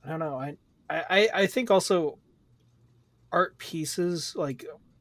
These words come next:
you know, like, the full-scale art pages sometimes are so nice to look at, i-, as in, like, a, a breather in between chapters. You know, you just finish character chapter, and then all of a sudden you get, like, that really kind of p-, beautiful two-page print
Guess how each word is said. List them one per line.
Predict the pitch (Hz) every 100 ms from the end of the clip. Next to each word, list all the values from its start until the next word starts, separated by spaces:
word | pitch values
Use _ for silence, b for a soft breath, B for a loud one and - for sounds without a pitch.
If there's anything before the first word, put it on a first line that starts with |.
| _ -
you | 165
know, | 151
like, | 143 139
the | 135
full-scale | - - 147 139 - 160 143 139 151
art | 151 -
pages | - 156 160 175 156
sometimes | 175 170 185 185 196 -
are | - 135 123
so | - - 156 160
nice | 151 147
to | -
look | 127 135 165
at, | 156 147 _ -
i-, | 147 - 151
as | 139 139 131
in, | 143 139
like, | 131 127
a, | 131 127 B B B B -
a |
breather | 165 170 190 185 180
in |
between | 156 - 156
chapters. | 135 151 135 - 117 143
You |
know, | 131
you | 127
just | 123 135
finish | 156 135 -
character | - 156 -
chapter, | 131 127 117 -
and | 117 123
then |
all | 127 123
of |
a |
sudden | - 123
you | 123
get, | 131
like, | - 127
that | 117 123 127
really | 139 143 131
kind | - 139
of | 117
p-, | - - - - - -
beautiful | 156 156 139 131
two-page | - 160 - 151 135 -
print | - 165 139